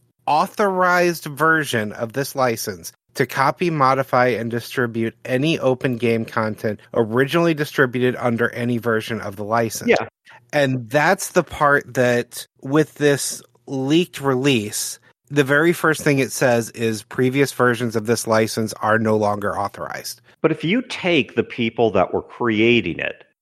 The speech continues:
Speaker 2: assuming, once again, taking the corporation out of the picture, taking the individuals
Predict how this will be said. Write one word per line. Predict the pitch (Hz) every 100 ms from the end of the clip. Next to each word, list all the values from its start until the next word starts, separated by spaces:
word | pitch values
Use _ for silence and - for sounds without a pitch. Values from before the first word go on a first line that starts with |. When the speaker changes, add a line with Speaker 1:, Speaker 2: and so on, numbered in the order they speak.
| _ 110
Speaker 2:
assuming, | 107 - - 190 220 233 214
once | 117
again, | - 82
taking | - 120 170 175
the |
corporation | 170 160 160 151 135 131 -
out | 107 101
of |
the | 95
picture, | - 78 - - -
taking | - 143 143 165
the | 156 143
individuals | 147 147 123 107 175 135 98 71 80 -